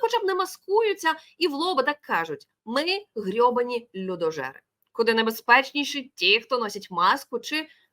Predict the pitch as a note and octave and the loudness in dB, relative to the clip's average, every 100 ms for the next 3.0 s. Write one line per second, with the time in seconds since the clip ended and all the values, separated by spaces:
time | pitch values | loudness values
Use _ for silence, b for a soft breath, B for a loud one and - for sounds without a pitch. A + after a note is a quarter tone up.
0 | _ - F4 - - D#4 G3+ D#3 F3 _ | _ -6 -6 -6 -8 -4 -4 -6 -14 _
1 | C#5 C#5 C#4 A3+ D#4+ D4+ A#3 F#3+ F3 - | -10 -8 -6 -6 -8 -10 -8 -6 -8 0
2 | C4 C#4+ C#4 B3+ A#3 A#3 B3 - D#3+ C#3 | 0 0 -2 -6 -6 -6 -8 -6 -8 -10